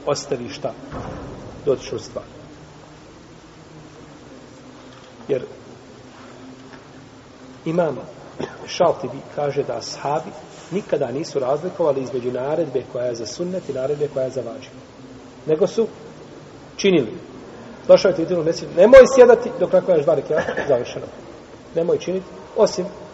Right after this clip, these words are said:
ako je nužda da čovjek zaista ne može ili je, ovaj, u takvom halu i stanju. Čak neka ulema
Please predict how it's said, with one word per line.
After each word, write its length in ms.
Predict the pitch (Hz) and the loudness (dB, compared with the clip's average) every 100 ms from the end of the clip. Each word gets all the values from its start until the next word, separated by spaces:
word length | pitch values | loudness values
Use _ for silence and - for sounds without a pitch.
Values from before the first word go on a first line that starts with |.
| - | -10
ako 220 | - - 147 | -6 0 0
je 60 | |
nužda 260 | 147 160 135 | 2 0 0
da 80 | 120 | -2
čovjek 240 | 147 131 | -4 0
zaista 300 | 143 - 123 | -2 -2 -6
ne 80 | 135 | -2
može 260 | 143 143 147 | -2 -2 -6
ili 160 | 147 127 | -6 -6
je, 120 | 127 - - - - | -8 -12 -20 -20 -6
ovaj, 280 | - 120 110 - - - - - - - 151 | -2 -2 -4 -10 -18 -20 -20 -20 -20 -12 -6
u 80 | |
takvom 320 | 139 151 151 113 | -2 -2 -2 -2
halu 200 | 135 131 | -2 -2
i 60 | |
stanju. 300 | - 135 156 180 | -4 -6 -6 -2
Čak 200 | 185 175 | -2 -2
neka 220 | 165 143 | -6 -4
ulema 280 | 131 143 | -2 -2